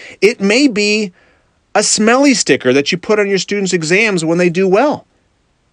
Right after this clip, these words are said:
Seriously, that's right. A smelly sticker may be making your student's day, may be what he or she is looking forward to.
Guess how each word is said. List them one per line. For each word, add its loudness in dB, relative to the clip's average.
Seriously, 0
that's 0
right. 2
A 2
smelly 2
sticker -4
may 2
be 2
making 2
your 2
student's -2
day, -2
may 2
be 2
what 2
he -4
or 0
she -2
is -6
looking 0
forward 2
to. -2